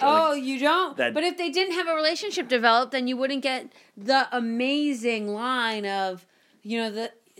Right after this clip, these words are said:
Speaker 1: the rule of threes. He has to say, "I never miss." Insinu-, he knocked that bitch up. He fucked her and he didn't miss. And he inseminated her, and then she has a baby.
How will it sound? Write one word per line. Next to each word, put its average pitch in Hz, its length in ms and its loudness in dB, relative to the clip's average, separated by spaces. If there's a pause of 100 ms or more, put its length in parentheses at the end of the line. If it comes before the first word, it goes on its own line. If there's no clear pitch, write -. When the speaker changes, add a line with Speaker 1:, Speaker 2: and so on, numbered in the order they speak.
Speaker 1:
the 220 100 -8
rule 226 240 -2
of 190 140 -4
threes. 208 520 -6
He 214 40 -6
has 202 120 -6
to 208 60 -16
say, 196 400 -4
"I 190 120 -8
never 190 340 -2
miss." 180 680 -10 (720)
Insinu-, 220 420 -6
he 196 160 -6
knocked 220 340 -2
that 170 260 -2
bitch 202 340 -4
up. 269 380 2 (1080)
He 190 120 -10
fucked 226 480 -2
her 302 140 -4
and 226 120 -6
he 180 60 -6
didn't 208 460 -8
miss. 185 400 -8 (260)
And 185 160 -8
he 170 160 -6
inseminated 277 1120 -4
her, 294 260 -2 (340)
and 190 140 -10
then 214 120 -6
she 240 220 -6
has 233 220 -4
a 254 80 -6
baby. - 640 -12